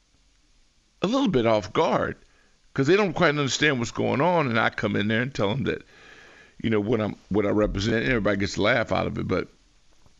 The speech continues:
that was good. Uh, B Mitch was on a huge shift. They had the legends, B Mitch and Gary Clark, who, um, were there for five, six hours before I did. They got to work together because, you know, those guys are,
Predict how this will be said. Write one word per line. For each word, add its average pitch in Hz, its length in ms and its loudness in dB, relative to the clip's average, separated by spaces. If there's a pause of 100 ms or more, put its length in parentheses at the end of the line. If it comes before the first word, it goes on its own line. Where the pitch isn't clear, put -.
(500)
that 147 220 4
was 135 180 2
good. 110 360 2
Uh, 98 80 2
B 110 240 2
Mitch 170 460 0 (580)
was 113 220 2
on 127 180 2
a 107 60 2
huge 143 240 2
shift. 139 440 2
They 139 140 4
had 160 160 4
the 113 140 2
legends, 113 580 2
B 127 220 0
Mitch 131 320 0
and 95 200 -4
Gary 98 280 0
Clark, - 580 -2 (720)
who, 107 440 0
um, 92 440 -2 (460)
were 101 200 0
there 110 320 4
for 92 180 -8
five, 107 340 2
six 104 200 -2
hours 98 240 2
before 101 420 0
I 120 120 4
did. 98 260 0
They 117 160 4
got 107 300 0
to 104 60 0
work 98 280 -2
together 101 400 2
because, 156 320 -2
you 240 80 -2
know, 139 100 2
those 147 160 0
guys 101 340 0
are, 92 120 -2